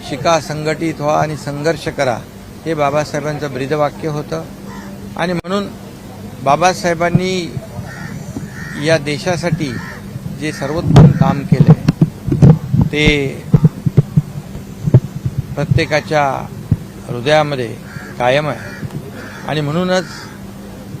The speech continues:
केंद्र सरकार असेल, राज्य सरकार असेल, यांनी बाबासाहेबांच्या ज्या आठवणी आहेत, बाबासाहेबांचं मग, अ, वास्तव्याचं घर असेल, लंडनमधलं घर असेल, बाबासाहेबांचं इथे इंदू मिलचं स्मारक असेल, द-, दीक्षाभूमी असेल,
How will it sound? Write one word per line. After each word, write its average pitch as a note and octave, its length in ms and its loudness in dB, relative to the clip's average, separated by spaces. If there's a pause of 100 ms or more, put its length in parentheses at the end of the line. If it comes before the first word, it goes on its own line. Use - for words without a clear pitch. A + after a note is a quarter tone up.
(120)
केंद्र D3+ 260 -2
सरकार D#3+ 420 0
असेल, E3 320 -4
राज्य C3 300 -2
सरकार D3 380 -4
असेल, A#2+ 280 -6 (640)
यांनी C#3+ 140 -4
बाबासाहेबांच्या D3 800 0
ज्या C#3+ 180 0
आठवणी D#3+ 400 -2
आहेत, B2+ 260 2
बाबासाहेबांचं D3 800 -2
मग, D3 160 -2 (680)
अ, C3 200 0
वास्तव्याचं D3+ 840 2
घर D3+ 180 0
असेल, D3 400 0
लंडनमधलं D3+ 680 -2
घर D3 140 -2
असेल, D3+ 420 -2 (600)
बाबासाहेबांचं D3 680 -2
इथे C#3+ 680 -4
इंदू D3 280 -6
मिलचं D3 320 -6
स्मारक C#3+ 480 -4
असेल, D3+ 500 -4
द-, B2+ 200 -6
दीक्षाभूमी D3 640 -4
असेल, D3+ 380 -4